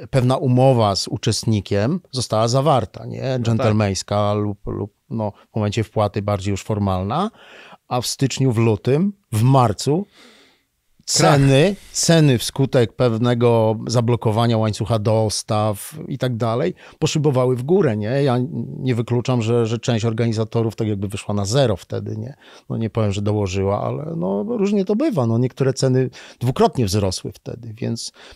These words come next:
Speaker 1: te, to, to, ten mój myk zrobiony w, w, w tym sezonie, no, też wynikał z tego, że ja chcę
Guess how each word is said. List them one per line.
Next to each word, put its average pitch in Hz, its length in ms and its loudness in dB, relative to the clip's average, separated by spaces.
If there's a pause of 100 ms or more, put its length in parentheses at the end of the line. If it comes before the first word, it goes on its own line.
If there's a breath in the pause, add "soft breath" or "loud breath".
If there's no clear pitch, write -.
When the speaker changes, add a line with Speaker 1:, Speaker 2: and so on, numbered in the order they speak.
(120)
Speaker 1:
te, 127 180 0
to, 113 560 -2
to, 120 200 -2 (540)
ten 131 180 4
mój 123 180 4
myk 127 280 4
zrobiony 107 420 0
w, - 240 -14 (340)
w, - 400 -20 (300)
w - 120 -20
tym 127 160 2
sezonie, 110 640 0 (400 loud breath)
no, 214 100 -4
też 180 180 0
wynikał 170 300 0
z - 60 -6
tego, 156 200 -2
że 143 100 0
ja 143 100 0
chcę - 180 -6